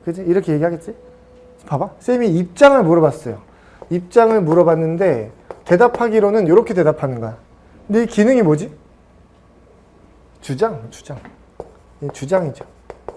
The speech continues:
얘는 뭐야? 뒷받침이지. 근거예요. 입장이란 건 뭐냐? 주장 플러스 뒷받침이야. 오케이?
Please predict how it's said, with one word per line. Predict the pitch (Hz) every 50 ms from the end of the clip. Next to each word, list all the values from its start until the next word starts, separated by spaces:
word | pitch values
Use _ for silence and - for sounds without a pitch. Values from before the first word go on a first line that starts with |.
| - - - _ _ _
얘는 | 185 233 254 233
뭐야? | 190 151 131 117 107 - - - - - - - _ _ _ _ _ _ - - - _ - - -
뒷받침이지. | - 156 151 - 196 190 190 - - 147 123 113 - - 117 117 131 139 135 135 - - - - - - _ _ _ - - - - _ _ _ _ _ _ _ _ - _ _ _ - - - - - - - - _ - -
근거예요. | - 190 208 220 220 214 175 131 120 113 117 120 - - - _ - - - - - - - _ _ _ _ _ - - - - - _ _ -
입장이란 | 180 180 180 - 262 247 247 247 240 240 240
건 | 233 208
뭐냐? | 151 139 143 175 185 147 113 - - - _ _ _ _ _ _ - - -
주장 | - 156 151 208 226 233 233
플러스 | 220 233 233 240 233 -
뒷받침이야. | - - 151 - 180 175 - - 147 131 113 107 110 - - - _ _ _ _ _ _ _ _ _ _ _ _ _ _ _ _ _ _ _ - -
오케이? | 151 - 196